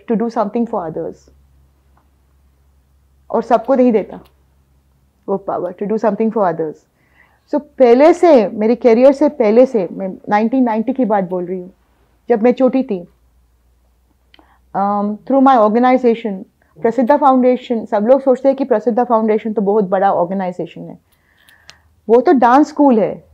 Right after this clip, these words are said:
जैसे हजारों डांसर्स के पास डांस स्कूल होता है, ये भी एक डांस स्कूल जैसा ही शुरू हुआ। मेरे, मेरे पास भी स्टूडेंट्स थे,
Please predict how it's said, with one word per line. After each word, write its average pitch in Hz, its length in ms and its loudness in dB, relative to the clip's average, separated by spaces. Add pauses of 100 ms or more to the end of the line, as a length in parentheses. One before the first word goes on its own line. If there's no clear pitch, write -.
जैसे 226 220 2
हजारों 240 560 2
डांसर्स 247 420 2
के 254 80 0
पास 233 300 2
डांस 208 280 -4
स्कूल 262 240 -2
होता 202 280 -4
है, 254 200 -2
ये 240 160 4
भी 285 180 0
एक 254 180 2
डांस 202 280 -2
स्कूल 269 240 -2
जैसा 254 240 0
ही 262 140 -2
शुरू 208 240 -4
हुआ। 175 220 -10 (600)
मेरे, 247 300 2
मेरे 226 300 2
पास 269 260 4
भी 302 80 0
स्टूडेंट्स 277 460 0
थे, 202 160 -2